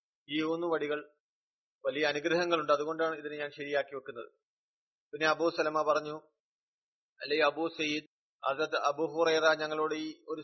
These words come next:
സമയത്തെ സംബന്ധിച്ച് ഹദീസ് കേൾപ്പിച്ചിരുന്നു.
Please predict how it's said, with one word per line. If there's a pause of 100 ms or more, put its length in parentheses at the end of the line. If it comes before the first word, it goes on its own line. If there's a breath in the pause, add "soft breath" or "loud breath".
സമയത്തെ
സംബന്ധിച്ച് (560)
ഹദീസ്
കേൾപ്പിച്ചിരുന്നു.